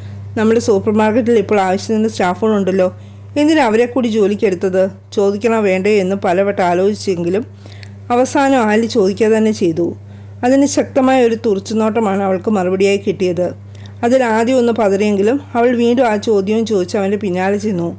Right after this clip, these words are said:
"നമ്മുടെ സമൂഹത്തിൽ ഒരു വിധവ നേരിടുന്ന പ്രശ്നങ്ങളെക്കുറിച്ച് നിനക്ക് വല്ലതും അറിയാവോ?" പലരും അവരോട് മോശമായി പെരുമാറും. വീട്ടുകാര്യങ്ങൾ നോക്കണം, കുഞ്ഞിനെ വളർത്തണം, പഠിപ്പിക്കണം.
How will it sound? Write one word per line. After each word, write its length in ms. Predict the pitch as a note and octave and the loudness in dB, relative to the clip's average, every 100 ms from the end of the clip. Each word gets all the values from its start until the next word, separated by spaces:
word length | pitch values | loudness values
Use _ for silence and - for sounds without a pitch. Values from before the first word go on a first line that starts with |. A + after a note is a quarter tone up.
| - - - - - | -14 -18 -18 -10 -2
"നമ്മുടെ 280 | A#3+ B3+ B3+ | 2 4 2
സമൂഹത്തിൽ 540 | C4 G#3 G#3 A3 A#3 | 2 2 2 2 2
ഒരു 160 | G3 G3 | 4 2
വിധവ 300 | G3 G3 G#3 | 2 2 2
നേരിടുന്ന 520 | A3+ G3 F#3+ F#3+ F#3+ G3 | 2 2 2 2 2 0
പ്രശ്നങ്ങളെക്കുറിച്ച് 840 | G3 F#3 G#3 G3+ G#3 G3 F3 G#3+ | 0 -2 0 0 0 0 -2 -2
നിനക്ക് 280 | G#3+ G#3+ A#3+ | 0 0 0
വല്ലതും 360 | G#3 G#3+ A#3 G3+ | 2 4 4 4
അറിയാവോ?" 420 | F3+ F3 E3+ E3 - - - - - - | 2 2 0 -2 -6 -14 -16 -14 -16 -4
പലരും 340 | B3 C4 C#4 C4+ | 0 2 4 2
അവരോട് 340 | G3+ A3 A3+ | 2 2 2
മോശമായി 460 | A3 F#3+ G3 G#3+ G#3 | 2 -2 -2 -2 0
പെരുമാറും. 480 | G#3 F3+ F3 E3+ E3 - - | 0 0 -2 -2 -6 -10 -4
വീട്ടുകാര്യങ്ങൾ 580 | A3+ A3 A3+ G#3+ G#3+ G#3 | -2 2 2 2 2 2
നോക്കണം, 340 | G3 F#3 G3+ G#3+ | 0 0 -2 -2
കുഞ്ഞിനെ 380 | G#3+ G3 G#3+ | -2 0 0
വളർത്തണം, 460 | G#3 F#3 F3 G3+ G#3+ | 2 0 0 -2 -2
പഠിപ്പിക്കണം. 520 | G#3+ F#3 G3 F#3 F3 | 0 -2 -4 -4 -4